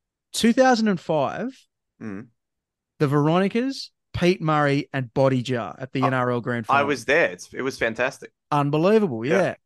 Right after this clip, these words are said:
Speaker 1: That's my one. I think that's a really underrated one.
Speaker 2: The, so the only reason I didn't have that is because,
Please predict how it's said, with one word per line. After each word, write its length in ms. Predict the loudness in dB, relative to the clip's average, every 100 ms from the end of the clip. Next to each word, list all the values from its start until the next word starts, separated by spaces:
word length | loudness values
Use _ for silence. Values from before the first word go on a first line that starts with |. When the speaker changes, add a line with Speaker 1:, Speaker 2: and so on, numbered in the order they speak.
| _ _ _ -2
Speaker 1:
That's 220 | 0 0
my 220 | 2 2
one. 160 | 0 -4
I 100 | -4
think 160 | -4
that's 180 | -8 -10
a 60 | -8
really 320 | -4 -2 -2
underrated 520 | -4 -6 -8 -8 -10
one. 100 | -6
Speaker 2:
The, 160 | -6 -6 -18 _ _ _ -10
so 280 | 0 0 0 -2
the 140 | 0
only 100 | 4
reason 180 | 2 2
I 60 | -2
didn't 320 | -2 -6 -4
have 240 | -2 0
that 220 | 0 -2 -4
is 100 | -8
because, 580 | -8 0 0 0 -6